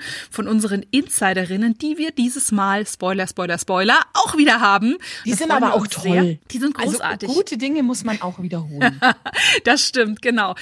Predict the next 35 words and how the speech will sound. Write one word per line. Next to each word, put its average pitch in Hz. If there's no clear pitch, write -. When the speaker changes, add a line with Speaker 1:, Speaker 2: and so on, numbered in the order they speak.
Speaker 1:
Und, 220
äh, 208
da 202
könnt 269
ihr 254
auf -
jeden 226
Fall 214
noch 208
mal 196
ganz 185
viele 220
Weggeh-Tipps -
euch 180
anhören. 196
Also 190
deswegen 190
hört 233
gerne 226
noch 220
mal 214
in -
unsere 196
London-Folge 196
rein. 208
Dieses 294
Mal 269
wird's 214
auch -
um 330
London 269
gehen, 247
aber 285
um 226
London, 220